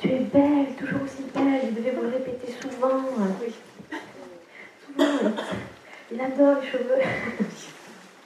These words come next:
Speaker 1: Il est très, il est vraiment adorable. Très adorable. Alors, un détail, peut-être que vous ne vous en rappellerez plus, mais,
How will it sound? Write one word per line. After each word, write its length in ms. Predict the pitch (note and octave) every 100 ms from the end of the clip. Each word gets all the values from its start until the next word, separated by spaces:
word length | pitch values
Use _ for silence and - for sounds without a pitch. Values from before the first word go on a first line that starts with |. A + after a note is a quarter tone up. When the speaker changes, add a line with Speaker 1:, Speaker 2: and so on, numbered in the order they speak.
| - - - - - - - - - - - - - - - - - - - - - -
Speaker 1:
Il 60 |
est 80 | G3
très, 280 | - - E4 G#3
il 280 | F#3+ F3
est 100 | A3
vraiment 220 | G#3 C4 D#4+
adorable. 480 | C4 A3 G3 G3 G3+ - -
Très 280 | - - F#3
adorable. 380 | A3 G3+ F#3+ F#3+ - - - - - - -
Alors, 340 | A#3+ A#3+ A#3+ - - - - - -
un 160 | A#3+
détail, 460 | A#3+ C#4 - B3 B3
peut-être 280 | A#3 A3 A#3
que 120 | -
vous 160 | G#3 A3
ne 40 | G#3
vous 200 | G3+ G#3
en 60 |
rappellerez 440 | G#3 G3+ G#3+ G3+ G#3+
plus, 220 | - C4
mais, 200 | C4+ A3